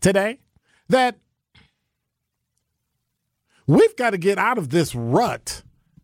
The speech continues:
of, of always complaining that something or somebody else stopped us from getting what we want or need. It's time out.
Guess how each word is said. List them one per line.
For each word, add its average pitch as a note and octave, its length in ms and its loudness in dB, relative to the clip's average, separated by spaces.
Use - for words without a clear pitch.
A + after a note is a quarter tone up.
of, D3+ 340 2
of D3+ 600 -8
always A#3 520 0
complaining G3 760 -2
that D3 220 0
something A#3 560 -2
or D3 80 -2
somebody F3+ 920 -2
else E3 460 -2
stopped - 560 -2
us G#3 160 -4
from C3+ 240 -8
getting G3+ 420 0
what C#3+ 160 -4
we D#3+ 220 -4
want C#3+ 360 -2
or E3+ 60 6
need. A#3+ 400 -4
It's G#3 180 0
time A3 300 -4
out. A#3+ 260 -4